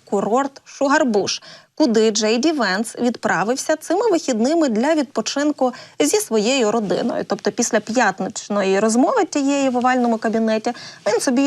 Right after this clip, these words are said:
в суботу прокинувся і поїхав відпочивати. Але, м, не так сталося, як гадалося, і демонстранти зустріли його кортеж із, е, цікавими плакатами. А на них було написано: «Катайтесь на лижах в Росії»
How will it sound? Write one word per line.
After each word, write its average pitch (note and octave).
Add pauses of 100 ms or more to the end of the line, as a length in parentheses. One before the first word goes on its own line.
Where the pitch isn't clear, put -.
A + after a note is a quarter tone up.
в G3
суботу A3+
прокинувся E4+
і D#4+
поїхав A#3+
відпочивати. A3 (440)
Але, F4+ (420)
м, D4
не D4
так D4+
сталося, A3
як A3+
гадалося, B3
і B3
демонстранти B3+
зустріли A#3
його G#3
кортеж A#3 (120)
із, A#3+
е, D4+
цікавими C4+
плакатами. G3 (420)
А C4
на D4+
них F4+
було A#3
написано: G3
«Катайтесь E4
на G#3+
лижах A3
в D4
Росії» A3